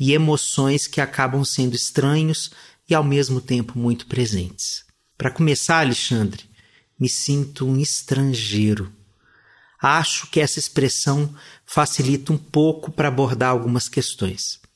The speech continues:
Estou constantemente produzindo, trabalhando e pesquisando, mas não me sinto vinculado às pessoas desses diferentes contextos pra além da função pragmática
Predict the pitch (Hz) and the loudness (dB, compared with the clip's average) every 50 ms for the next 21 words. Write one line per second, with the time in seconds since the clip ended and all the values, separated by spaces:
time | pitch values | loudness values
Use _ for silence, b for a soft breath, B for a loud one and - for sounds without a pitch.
0 | - 151 - - - 170 160 - - 151 147 - - - 170 170 170 - 151 139 | -4 -2 -2 0 2 2 2 2 2 2 0 0 2 2 2 2 2 0 0 2
1 | 131 127 - - - - 147 135 120 131 117 107 104 - 165 175 185 185 156 165 | 0 0 -2 -4 -4 0 0 0 0 0 -2 -2 0 0 2 2 4 2 2 0
2 | 170 175 - _ _ _ - - 135 113 120 120 120 113 120 139 160 170 170 165 | -4 -6 -8 _ _ _ -4 -2 0 2 2 2 2 4 2 2 2 2 2 0
3 | 151 170 170 - - - - 156 147 - - - 165 123 117 120 113 110 101 92 | 0 0 -2 -2 -2 0 0 0 0 0 0 -2 -2 0 0 0 2 2 0 -2
4 | - - - - _ - 131 135 135 123 131 135 143 160 175 196 202 202 208 196 | -4 -12 -20 -20 _ -2 0 0 0 0 0 2 2 4 4 4 4 4 4 2
5 | - - - - - 170 170 180 185 185 - 175 135 147 160 156 156 - - 147 | 0 -2 -4 -2 0 2 2 2 2 0 0 -2 0 2 0 0 0 0 0 2
6 | 139 131 123 127 139 151 151 131 143 139 - - - 139 120 - - - - 139 | 4 4 4 4 4 2 2 2 2 0 0 0 -2 -2 -2 -2 -2 0 2 2
7 | 135 135 135 131 - - - B B B B B B B B 120 143 151 151 - | 4 4 4 2 0 -4 -10 B B B B B B B B 2 2 2 2 2
8 | - 143 - - 143 - - - 147 139 143 160 185 208 202 - - - - - | -2 -6 -6 -6 -6 -4 0 2 4 4 4 4 4 4 2 0 -2 -6 -4 -2
9 | - 165 147 - - - 151 139 143 151 147 - - - - - - - - 139 | 0 0 0 0 -2 0 2 2 4 4 2 0 -4 -8 -8 -8 -6 -2 0 2
10 | 131 131 131 135 143 143 139 135 131 - - 143 131 - - - 151 151 147 - | 2 4 4 2 2 2 0 0 0 -2 -2 -2 -2 -2 0 2 2 0 0 -2
11 | - - - 143 147 151 143 131 139 131 123 117 120 131 135 131 135 - - - | -6 -4 0 0 0 2 0 0 0 -2 0 0 2 2 2 0 -2 -4 -6 -8
12 | - - - 98 95 95 | -6 -6 -4 -4 -4 -6